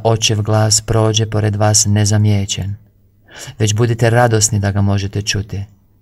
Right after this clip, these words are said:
da vam Otac na taj način otkriva svoju ljubav i slijedite njega i njegovu riječ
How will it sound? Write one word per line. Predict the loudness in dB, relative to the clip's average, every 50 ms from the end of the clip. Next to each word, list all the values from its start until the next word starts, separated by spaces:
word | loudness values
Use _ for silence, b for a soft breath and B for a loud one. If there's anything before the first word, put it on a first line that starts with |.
| _ B B B B B B B B
da | -2 0 2
vam | 2 2 2 2 0
Otac | 0 0 0 0 -2 -2 0 0
na | 0 0
taj | 0 2 2 2 2 2
način | 2 0 0 0 -2 -4 -2 -2
otkriva | -2 -2 -2 -4 -4 -2 -2 0 0 0
svoju | 0 0 0 0 -2 0
ljubav | 0 0 -2 -2 -2 -2 -4 -6 -6 -10 -16 _ _ _ _ _ _ _ B B B B B B B
i | -2 0 0
slijedite | 2 2 2 2 2 2 2 0 0 2 2 2
njega | 4 4 2 2 0 -2 -2 -4 -6 -10 -16 _ _ _ b b b b b -2
i | 0 2
njegovu | 4 4 4 4 2 2 0 0 2
riječ | 2 2 2 0 -2 -2 -4 -6 -6 -6